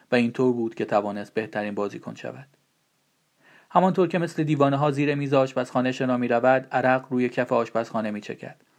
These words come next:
کامپیوترش روی میز است. تمام شب را صرف دیدن فیلم بازی‌ها و تمرین‌های فصل گذشته کرده است. مربی تیم هاکی جوانان بیرتان بودن از او مرد ساده‌ای ساخته. اما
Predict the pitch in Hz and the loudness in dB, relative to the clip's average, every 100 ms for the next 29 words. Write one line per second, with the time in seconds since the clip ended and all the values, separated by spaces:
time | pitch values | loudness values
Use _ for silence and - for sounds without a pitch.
0 | _ 135 131 123 131 123 - 120 113 113 | _ 2 2 2 2 2 0 -4 -2 -2
1 | 107 107 - _ _ - - - 131 131 | -4 -8 -8 _ _ -20 -10 4 4 4
2 | 127 139 131 131 127 127 123 120 120 120 | 2 2 2 2 0 0 0 -4 0 0
3 | 120 123 123 117 117 117 123 127 123 117 | 0 -2 0 2 2 0 0 -2 0 -2
4 | 117 117 123 120 120 - 110 110 110 - | -2 -4 -2 -2 -2 -4 -4 -2 -2 -4
5 | 104 107 - 127 - _ _ _ - 139 | -6 -4 -6 -12 -14 _ _ _ 0 6
6 | 143 143 165 165 156 143 143 147 143 135 | 6 6 0 0 -2 0 0 0 2 2
7 | 135 131 127 131 131 131 131 131 143 139 | 2 -2 0 0 0 0 0 0 2 0
8 | 131 143 139 139 139 143 139 131 - 107 | 0 0 -2 -2 0 0 2 -2 -4 -8
9 | - 104 - _ _ _ _ - 120 117 | -8 -12 -12 _ _ _ _ -4 -2 -2